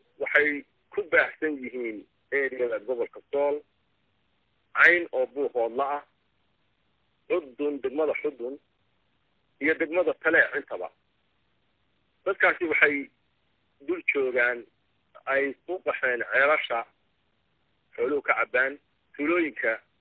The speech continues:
iyo qofkii helayay qof reer miyiga oo ay meelun qaraabo ka yihiin oo uu ag tago. Dadkaa waxaa ku haysta dayac aan la soo koobi karin baa haya. Dhulka qaarkii ama dhinaca nugaasha oo roobku sanadka ku yaraa, oo dadka ku qaxayba,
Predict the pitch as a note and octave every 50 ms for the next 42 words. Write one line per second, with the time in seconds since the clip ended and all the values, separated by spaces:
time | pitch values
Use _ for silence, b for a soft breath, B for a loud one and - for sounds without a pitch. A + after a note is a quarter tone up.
0 | _ _ _ _ - D#3 D#3+ E3 E3 E3+ - - F#3+ F#3+ A3 G#3+ - - - E3
1 | D3+ C#3+ D#3+ D#3 D3 C3+ B2+ C3 C3+ C3 - D#3 - - C3+ C#3 C#3 C3+ C3+ D3
2 | D#3 D3 B2+ B2 B2 C3 B2+ A#2+ A#2 A#2 A#2 A#2 A#2 B2 C3+ D3 D3+ C#3 A#2+ -
3 | B2 A#2+ A#2+ A#2+ C3+ B2+ - B2+ A#2 A2 A2 A2 A#2+ A#2 A2+ A2 A2 G#2+ G#2+ G#2+
4 | A2 G#2+ - - - - _ - G#2+ A#2 C#3+ D3+ - _ _ _ _ _ _ _
5 | _ - F3 F3 - F#3 F3+ E3 C#3+ - D3+ D3 - E3+ D#3 C#3+ B2+ A#2+ - _
6 | - C3+ B2 B2 D#3 D3 C3 A#2 - - - _ - A#2+ A#2+ A#2+ A#2+ - _ -
7 | D#3 D3+ - - C#3 C3+ C3 - - B2 B2 A#2+ A2 F#2+ E2+ - E2+ E2+ E2+ -
8 | _ _ _ _ _ _ _ _ _ _ - E3+ G3+ - - - E3 C#3+ F#3 F3+
9 | D#3+ - - - - C#3+ C#3+ C#3+ C#3+ - - A#2 A#2+ B2 B2+ C3 D#3 E3+ D#3+ C#3+
10 | - A#2+ C3 C3 - - - A#2 B2+ B2 C#3 C#3+ D3+ D3+ - - A#2 G#2+ G#2+ A2
11 | A2+ - E3 F3 E3 - - - B2+ - - D#3+ D#3 C#3+ - - - A2+ - -
12 | D#3 D3 B2+ A2 G#2+ G#2+ A2 G#2+ - _ _ _ _ _ _ _ _ _ _ _
13 | _ _ _ _ _ _ _ _ _ _ - A#2 C3 B2+ - - - - - -
14 | - - G#4 - - C3 - - - C3 C3 B2+ C3+ C3 -